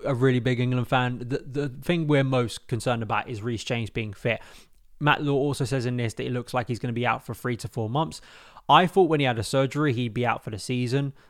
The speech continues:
That may still be the case if, if Chelsea are gonna really be cautious with Reece James, which I think is the, is the smart play here. But at the same time, I just really hope that this is the thing for Reece, because he put out this, uh, this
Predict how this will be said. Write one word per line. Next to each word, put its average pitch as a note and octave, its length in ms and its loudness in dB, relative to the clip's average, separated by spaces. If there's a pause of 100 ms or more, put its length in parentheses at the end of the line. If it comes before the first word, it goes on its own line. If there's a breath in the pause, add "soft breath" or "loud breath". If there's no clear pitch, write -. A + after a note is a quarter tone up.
(120 soft breath)
That B2+ 160 4
may C3 220 2
still - 260 -2
be C#3+ 140 0
the C#3 100 -2
case D3+ 340 0
if, A#2 200 -2
if A2+ 160 -6
Chelsea A#2+ 340 -2
are A2+ 80 0
gonna A2+ 200 0 (180)
really A#2 380 -2
be G#2+ 460 0 (460 loud breath)
cautious B2+ 460 0
with B2 140 -4
Reece C3 200 2
James, C3 240 0
which A#2+ 140 -8
I G#2+ 80 -2
think - 180 -8
is A2+ 200 -10
the, - 220 -10
is B2 140 -12
the B2 80 -8
smart A#2 400 -4
play B2 260 -2
here. C3 200 0
But A#2+ 300 0 (300 loud breath)
at C3 140 -2
the B2 60 -8
same C#3+ 300 0
time, D#3 380 0 (960 soft breath)
I C3 120 6
just C3+ 280 2
really C#3+ 280 4
hope B2 220 4
that A#2 100 -8
this A#2+ 180 0
is A#2 60 -6
the A#2 100 -2
thing B2 200 -2
for A#2+ 140 -2
Reece, A2 220 -2
because B2 540 0 (560 soft breath)
he C#3+ 160 0
put A3+ 200 2
out F#3 240 2
this, C#3+ 280 0
uh, B2+ 420 2
this A#2+ 340 -8